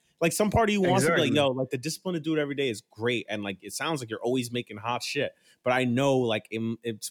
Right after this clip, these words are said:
Speaker 1: would not have the same effect for me. So it's like, all right, like, damn. You, you quickly are like, "Damn, I'm tight." And then you're like, "You know what? Nah, I'm okay." You know?
Speaker 2: Mm-hmm.
Speaker 1: So
Speaker 2: Exactly. Yeah, nah. And, and that's really just, like,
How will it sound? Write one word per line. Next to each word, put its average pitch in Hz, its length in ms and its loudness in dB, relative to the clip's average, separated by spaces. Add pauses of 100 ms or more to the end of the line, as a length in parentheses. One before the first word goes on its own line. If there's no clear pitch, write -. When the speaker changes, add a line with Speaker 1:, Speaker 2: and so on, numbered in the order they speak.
(140)
Speaker 1:
would 110 180 -4
not 117 240 -2
have 107 160 -2
the 104 60 -8
same 101 240 -6
effect 101 300 -8
for 87 80 -20
me. 76 140 -20
So 110 140 -6
it's 113 120 -6
like, 170 100 0
all 220 100 4
right, 175 200 2
like, 107 220 -4
damn. 117 340 -2 (340)
You, 185 200 4
you 185 160 2
quickly 185 420 2
are 151 80 4
like, 127 260 0 (340)
"Damn, 101 160 -10
I'm 107 140 -8
tight." 90 320 -6
And 101 80 -8
then 117 100 -4
you're 113 100 0
like, 107 100 -2
"You 139 80 -2
know 143 120 2
what? 139 220 0
Nah, 92 300 -6
I'm 104 100 -4
okay." 85 300 -8 (260)
You 98 100 -8
know? 101 240 -8 (460)
Speaker 2:
Mm-hmm. 123 580 -2
Speaker 1:
So - 0 -
Speaker 2:
Exactly. 127 540 2
Yeah, 123 200 2
nah. 117 260 -2
And, 120 440 -2
and 175 140 0
that's 208 220 0
really 214 340 0
just, 156 400 -2
like, 120 320 0